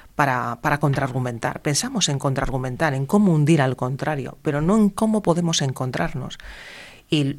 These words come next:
y lo ves, mm, pues ya te digo, desde en un partido de fútbol que a mí me hace mucha gracia, ¿no? Pues al final lo que manda es la emoción y no importa cómo juegan los jugadores, son los de mi equipo y los de mi equipo siempre juegan fenomenal. Y si hay un, cualquier ju-, eh, jugada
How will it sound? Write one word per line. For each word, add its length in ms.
y 60
lo 100
ves, 320
mm, 540
pues 100
ya 60
te 80
digo, 180
desde 560
en 60
un 80
partido 260
de 80
fútbol 480
que 460
a 60
mí 120
me 60
hace 100
mucha 240
gracia, 340
¿no? 120
Pues 180
al 100
final 340
lo 120
que 120
manda 360
es 80
la 80
emoción 600
y 100
no 80
importa 280
cómo 180
juegan 260
los 100
jugadores, 440
son 100
los 100
de 100
mi 100
equipo 260
y 20
los 120
de 80
mi 60
equipo 200
siempre 240
juegan 240
fenomenal. 680
Y 100
si 180
hay 200
un, 80
cualquier 420
ju-, 240
eh, 260
jugada 640